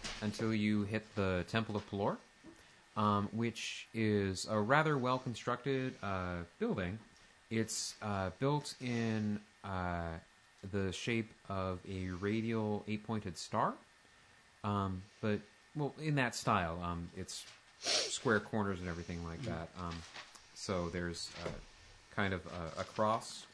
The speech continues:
Speaker 1: with, like, the three sides being rather equal, and then one longer one that sort of reflects the,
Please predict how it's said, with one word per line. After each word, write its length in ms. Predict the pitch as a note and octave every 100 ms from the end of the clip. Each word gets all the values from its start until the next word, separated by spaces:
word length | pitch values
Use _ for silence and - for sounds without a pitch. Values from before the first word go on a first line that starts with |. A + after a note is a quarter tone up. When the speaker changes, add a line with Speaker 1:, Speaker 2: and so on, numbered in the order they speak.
| F#2+
Speaker 1:
with, 120 | F2+
like, 140 | F2+ E2+
the 140 | - E2+ E2+
three 240 | - G#2 G2
sides 500 | - G#2+ F#2 F2+ -
being 160 | G2+ F2+
rather 180 | F2+ F2
equal, 280 | F#2+ -
and 140 | C3 G#2
then 220 | G2+ F#2+
one 300 | G2 F#2+ F2+
longer 320 | F#2 F#2 F2+
one 280 | F2 E2+ E2 - - - - -
that 160 | A2+ A2
sort 180 | B2+ A2+
of 140 | G#2
reflects 460 | G2+ - G2+ - -
the, 300 | F#2+ F2